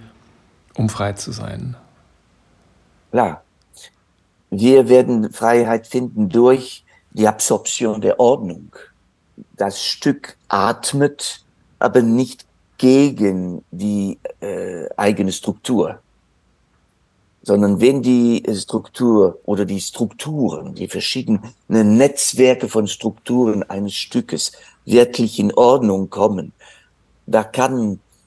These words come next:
Speaker 2: das Stück wirklich atmen, genau wie in der, in die Welt. Wenn man respektiert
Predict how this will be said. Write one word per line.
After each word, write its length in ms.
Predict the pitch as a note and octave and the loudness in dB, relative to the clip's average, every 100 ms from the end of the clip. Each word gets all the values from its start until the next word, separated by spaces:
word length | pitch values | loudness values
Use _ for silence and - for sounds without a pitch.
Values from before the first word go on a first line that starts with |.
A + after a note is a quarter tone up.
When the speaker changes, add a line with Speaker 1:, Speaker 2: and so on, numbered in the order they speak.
| _ _ - | _ _ -2
Speaker 2:
das 240 | G#2+ G2+ | 0 0
Stück 300 | - C#3+ - | -4 -4 -2
wirklich 480 | G#2+ A2 - G2 - | 0 0 -2 -10 -4
atmen, 580 | A#2 - - E2+ E2 E2 | -4 -4 -16 -12 -12 -6
genau 380 | B2 C#3+ E3 C3 | -2 2 0 0
wie 100 | B2+ | -2
in 80 | |
der, 140 | A2 G2+ - - | 2 0 -2 -14
in 320 | - D2+ A2 | -12 -10 -8
die 160 | F#2+ | -4
Welt. 380 | C3 D#3 - - _ _ _ _ _ - | -2 -4 -6 -16 _ _ _ _ _ -18
Wenn 320 | F2+ A#2 B2 | -6 -4 0
man 180 | A#2+ A#2 | 0 0
respektiert 880 | A2+ A2+ A#2+ A2+ - D#3+ A2+ - - | 0 -2 -6 -8 -12 -2 -2 -2 -12